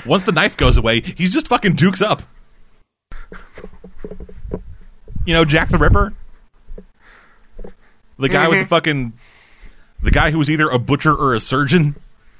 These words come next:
Speaker 1: Just like, "Yeah,
Speaker 2: Well,
Speaker 1: come on, old sport,
Speaker 2: he
Speaker 1: how
Speaker 2: could have
Speaker 1: about
Speaker 2: also
Speaker 1: you
Speaker 2: been a
Speaker 1: go around here?"
Speaker 2: taxidermist. He could have also been a taxidermist, which is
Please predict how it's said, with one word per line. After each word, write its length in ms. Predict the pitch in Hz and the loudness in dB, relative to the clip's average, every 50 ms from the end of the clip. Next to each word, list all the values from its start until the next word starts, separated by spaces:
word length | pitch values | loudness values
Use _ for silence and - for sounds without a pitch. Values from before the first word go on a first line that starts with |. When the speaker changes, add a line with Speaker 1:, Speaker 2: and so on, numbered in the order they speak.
| - - - - - - _ _ - - _ _ _ - - - - - - _ _ _ _ _ _ - - - - - - - - - - - - _ - - - - - _ _ _ _ - - - - - - - - - - - _ _ - _ _ - - - - - - - - | -16 -16 -16 -16 -18 -20 _ _ -20 -20 _ _ _ -20 -20 -20 -20 -20 -20 _ _ _ _ _ _ -18 -16 -16 -16 -16 -18 -20 -18 -18 -20 -20 -20 _ -14 -14 -14 -14 -16 _ _ _ _ -18 -16 -16 -16 -16 -20 -20 -20 -20 -20 -20 _ _ -20 _ _ -20 -20 -20 -20 -20 -20 -16 -10
Speaker 1:
Just 120 | - 143 | -6 -2
like, 160 | 165 185 185 | -2 -2 -2
"Yeah, 140 | - 240 247 - - - | -4 -8 -8 -8 -4 0
Speaker 2:
Well, 240 | - 233 208 - - - | 2 4 4 4 2 2
Speaker 1:
come 140 | - - 277 | 0 0 0
on, 100 | - 165 | 2 2
old 140 | - 143 147 | 2 2 2
sport, 300 | - - 202 247 262 185 | 0 0 2 2 2 4
Speaker 2:
he 40 | |
Speaker 1:
how 40 | 226 | 4
Speaker 2:
could 80 | 247 214 | 4 4
have 80 | 208 196 | 4 4
Speaker 1:
about 60 | 180 | 2
Speaker 2:
also 140 | 175 185 180 | 2 2 2
Speaker 1:
you 60 | 175 | 2
Speaker 2:
been 120 | - 185 190 | 4 4 4
a 60 | 185 | 4
Speaker 1:
go 40 | 156 | 2
around 260 | 156 143 - 135 123 | 2 2 2 0 0
here?" 140 | - 180 233 226 | 0 0 2 2
Speaker 2:
taxidermist. 520 | - 104 107 104 - - - - - - - - - - - - - - - - - - - - - - - - - - _ - - - - - - - - - - - - - - - - - - - - - - - - _ _ _ _ _ _ _ _ _ _ _ _ _ - | 2 2 0 0 -4 -6 -8 -10 -10 -12 -12 -12 -12 -12 -12 -14 -16 -20 -20 -20 -20 -18 -18 -18 -18 -18 -20 -20 -20 -20 _ -20 -20 -20 -18 -18 -16 -16 -18 -18 -20 -20 -20 -20 -20 -20 -20 -20 -20 -20 -20 -20 -20 -20 -20 _ _ _ _ _ _ _ _ _ _ _ _ _ -2
He 100 | - 165 | 0 0
could 100 | 151 143 | 2 4
have 60 | 143 | 4
also 220 | 139 131 - - | 4 2 0 -2
been 120 | 120 117 104 | -4 -4 -4
a 40 | - | -4
taxidermist, 760 | - 98 90 90 - - 95 92 90 90 92 - - - | -4 -2 -2 -2 -4 -6 -6 -6 -6 -6 -6 -8 -8 -8
which 180 | 107 101 - - | -6 -6 -4 -4
is 200 | 107 95 - - | -4 -6 -6 -10